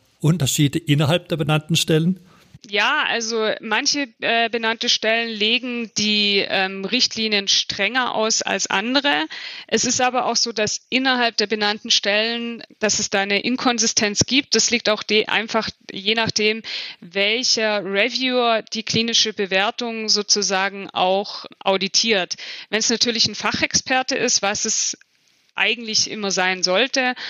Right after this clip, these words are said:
Speaker 2: ist hier ein viel strengeres Augenmaß gefordert, wie wenn's jetzt zum Beispiel jemand macht, der jetzt weniger in diesem Fachbereich schon gearbeitet hat.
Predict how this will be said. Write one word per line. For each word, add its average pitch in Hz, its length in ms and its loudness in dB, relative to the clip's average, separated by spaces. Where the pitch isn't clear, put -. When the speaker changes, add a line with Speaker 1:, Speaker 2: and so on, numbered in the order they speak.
Speaker 2:
ist - 520 -4
hier 233 80 0
ein 226 100 -6
viel 220 220 0
strengeres 240 560 0
Augenmaß 240 640 0
gefordert, 220 480 -2
wie 208 120 0
wenn's 208 260 0
jetzt 208 200 0
zum 208 140 0
Beispiel 202 300 0
jemand 196 260 -2
macht, 196 240 -2
der 190 120 4
jetzt 190 360 0
weniger 214 400 0
in 190 80 -4
diesem 190 220 -4
Fachbereich 185 880 -2
schon 180 480 -2
gearbeitet 185 640 0
hat. - 240 0